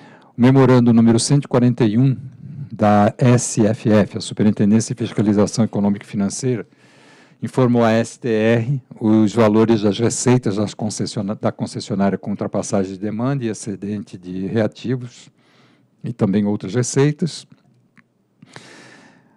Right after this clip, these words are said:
E, e em onze de julho de dois mil e vinte e três, o,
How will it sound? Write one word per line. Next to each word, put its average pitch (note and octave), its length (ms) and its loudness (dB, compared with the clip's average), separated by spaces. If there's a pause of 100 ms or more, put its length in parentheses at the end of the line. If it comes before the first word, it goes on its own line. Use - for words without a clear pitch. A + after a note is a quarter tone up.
(160)
E, A#2+ 500 2
e A2+ 760 0
em A#2 280 2 (120)
onze D3 380 2
de A#2+ 120 -2
julho A#2+ 380 2
de G2+ 140 -2
dois G#2 180 0
mil G#2 120 -2
e - 20 -6
vinte A#2 200 -8
e - 40 -20
três, D3 640 0
o, - 80 -14